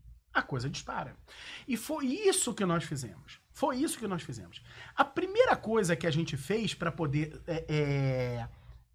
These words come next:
agregar essa tecnologia foi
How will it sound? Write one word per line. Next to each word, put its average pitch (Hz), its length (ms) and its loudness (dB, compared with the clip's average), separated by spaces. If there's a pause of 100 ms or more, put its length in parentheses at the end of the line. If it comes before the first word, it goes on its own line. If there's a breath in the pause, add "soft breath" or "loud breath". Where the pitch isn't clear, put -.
(200)
agregar 170 640 6
essa 202 220 2
tecnologia 151 720 -2 (240)
foi - 480 2